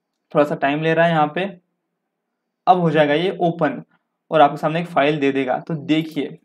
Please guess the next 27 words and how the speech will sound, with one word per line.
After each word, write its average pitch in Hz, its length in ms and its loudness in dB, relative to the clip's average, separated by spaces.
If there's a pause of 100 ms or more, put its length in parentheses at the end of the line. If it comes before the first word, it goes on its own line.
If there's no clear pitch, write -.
इस 180 160 -2
तरह 196 140 2
से 196 100 -4
हमारे 165 200 0
सामने 175 200 -4
ये 175 80 -4
फाइल 156 200 0
आ 139 180 0
चुकी 165 280 -8
है 180 60 -2
और 175 60 -6
यहाँ 160 260 -2
पे 214 120 0
आपको 196 240 2
बताता 151 380 0
है 175 240 -2
ये 165 280 -6 (580)
कि 202 300 -2 (120)
किस 202 240 -6
तरह 190 160 2
से 185 100 -2
आपको 185 160 -4
प्रोग्राम 160 420 -2
को 190 100 -2
रन 151 260 0
करना 127 320 -4
है। 135 140 -8